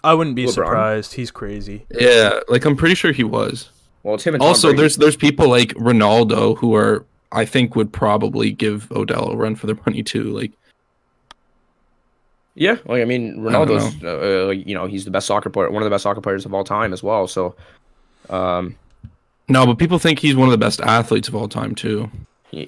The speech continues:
Speaker 2: he's, I, I wouldn't, uh, w-, like, I mean, I don't disagree with that. The guy's, the guy's
Speaker 3: Yeah.
Speaker 2: a freak. Ronaldo is a freak.
Speaker 1: Um,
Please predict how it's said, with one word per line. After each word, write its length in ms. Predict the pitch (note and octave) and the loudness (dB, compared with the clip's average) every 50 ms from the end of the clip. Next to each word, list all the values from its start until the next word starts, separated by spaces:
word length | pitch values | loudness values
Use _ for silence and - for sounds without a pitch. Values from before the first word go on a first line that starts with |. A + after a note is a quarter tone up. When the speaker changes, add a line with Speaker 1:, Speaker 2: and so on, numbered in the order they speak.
| - G#2+ | -10 -8
Speaker 2:
he's, 320 | A2+ A2+ G#2+ G2+ - - - - C#3+ - - - - | -6 -6 -6 -8 -10 -14 -16 -18 -18 -16 -12 -6 -4
I, 60 | G2 | -4
I 280 | G#2+ G2+ - F#2 F#2+ G2 | -2 -2 -2 -2 -2 -2
wouldn't, 340 | F#2+ G2+ G2+ G2+ F#2+ - - | -2 -4 -4 -6 -6 -4 -2
uh, 380 | F#2+ F#2+ F#2 F#2 F#2 F#2 G#2+ B2+ _ _ _ _ _ _ _ _ _ _ _ _ _ _ _ _ _ _ _ _ _ _ _ _ _ _ _ _ _ _ _ _ _ _ _ _ _ _ _ _ _ | 0 0 2 2 0 -2 -4 -8 _ _ _ _ _ _ _ _ _ _ _ _ _ _ _ _ _ _ _ _ _ _ _ _ _ _ _ _ _ _ _ _ _ _ _ _ _ _ _ _ _
w-, 240 | - A2 G#2 F#2+ - - | -10 -8 -8 -6 -4 -4
like, 180 | G2+ G#2+ G#2+ | -2 -2 -2
I 40 | G#2+ | -2
mean, 160 | G#2+ A2 G#2+ | 0 0 0
I 80 | G2+ G2+ | 0 0
don't 140 | G2+ G2+ G2+ | 0 -2 -2
disagree 300 | G2+ F#2 G#2 F#2+ G2 G2 | -2 -4 -2 -2 0 0
with 120 | F#2 - | 0 0
that. 260 | F#2 F2+ F2+ - - _ _ _ _ _ _ _ _ _ _ - | 0 0 0 -2 -4 _ _ _ _ _ _ _ _ _ _ -10
The 100 | G2+ G2+ | -6 -2
guy's, 240 | G#2 G2+ G2+ G2+ | -2 -2 -2 -2
the 100 | G2+ - | -4 -2
guy's 140 | G2+ G#2 - A2+ | 0 2 2 2
Speaker 3:
Yeah. 80 | G2+ | 2
Speaker 2:
a 40 | G2+ | 0
freak. 420 | - - G#2+ G2 F2+ E2+ - - - - _ _ - | -4 -4 -4 -4 -4 -6 -10 -16 -20 -20 _ _ -10
Ronaldo 520 | G2+ G2 G#2+ G#2 G2+ G2+ G#2+ G#2 G#2 G2+ | -6 -4 -2 0 0 0 0 0 0 0
is 80 | F#2+ - | -2 -2
a 80 | E2 | -6
freak. 580 | - - - - - F#2+ F#2 F#2 E2+ - - - _ _ _ _ _ _ _ _ _ - | -8 -10 -14 -12 -8 -8 -6 -6 -8 -10 -14 -18 _ _ _ _ _ _ _ _ _ -16
Speaker 1:
Um, 540 | - D2+ G#2 G#2+ G#2+ G#2+ G#2 G#2+ A2+ G#2 A#2 | -14 -12 -12 -12 -12 -12 -12 -12 -14 -16 -16